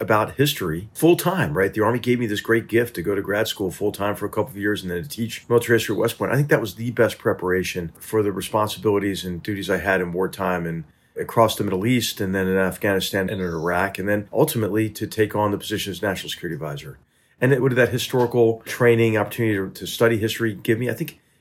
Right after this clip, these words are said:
hey, first of all, the ability to ask the right questions, right? And then also to understand really, you know, how our military efforts, what the context is. And, you know, Sir Michael Howard, you know, the great military historian who sadly we lost a couple of years ago,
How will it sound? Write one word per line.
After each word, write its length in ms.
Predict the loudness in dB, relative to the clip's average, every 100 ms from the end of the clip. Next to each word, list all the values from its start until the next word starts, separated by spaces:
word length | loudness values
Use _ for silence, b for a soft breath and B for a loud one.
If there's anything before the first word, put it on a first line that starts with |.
| _
hey, 140 | 2
first 300 | 2 0 0
of 60 | 0
all, 160 | 0 0
the 220 | -2 -2
ability 320 | 2 4 4
to 120 | 2
ask 240 | -4 -6 -4
the 40 |
right 180 | -2 -4
questions, 640 | -2 -4 -4 -12 -12 -10
right? 300 | -4 -4 -4 -6
And 160 | -2 2
then 100 | 4
also 520 | 2 2 2 2 0
to 100 | -4 0
understand 680 | 2 0 0 2 2 0
really, 400 | 0 0 0 -2 b b
you 100 | -2
know, 60 | 0
how 500 | 2 4 6 6 2 -14 0
our 160 | 4 6
military 640 | 6 4 4 2 2 0
efforts, 540 | -2 -2 -2 -2 -4 -6
what 320 | -8 -4 -4
the 80 | -4
context 560 | -2 -2 -4 -8 -8
is. 180 | -10 -10
And, 200 | -10 -12 -4
you 80 | 4
know, 240 | 4 4
Sir 220 | 0 2 4
Michael 240 | 4 4
Howard, 380 | 4 4 4 0
you 80 | 0
know, 200 | 0 0
the 160 | -2
great 400 | 0 2 2 2 -2
military 380 | -2 -2 0 -2
historian 420 | -2 -2 0 0
who 100 | -4
sadly 300 | -2 2 2
we 120 | 0
lost 360 | 2 2 0 -4
a 140 | -8
couple 240 | -6 -6 -8
of 100 | -8
years 260 | -6 -6
ago, 360 | -4 -2 -2